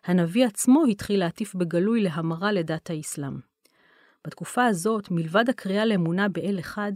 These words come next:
התמקד מוחמד בנושא שבער בעצמותיו, יום הדין, ובערבית, יום הדין. מוחמד קיבל ציווי להזהיר את הערבים שעליהם לחזור בהם ממנהגיהם הרעים ומעבודת האלילים,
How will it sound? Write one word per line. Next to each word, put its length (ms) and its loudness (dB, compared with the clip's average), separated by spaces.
התמקד 580 -2
מוחמד 560 0
בנושא 580 -4
שבער 640 -4
בעצמותיו, 680 -6
יום 380 4
הדין, 380 -2
ובערבית, 680 -6
יום 340 2
הדין. 440 -2
מוחמד 520 2
קיבל 300 -2
ציווי 460 -4
להזהיר 500 -2
את 140 -4
הערבים 560 -2
שעליהם 460 2
לחזור 420 0
בהם 180 4
ממנהגיהם 640 2
הרעים 440 -2
ומעבודת 640 -2
האלילים, 560 -4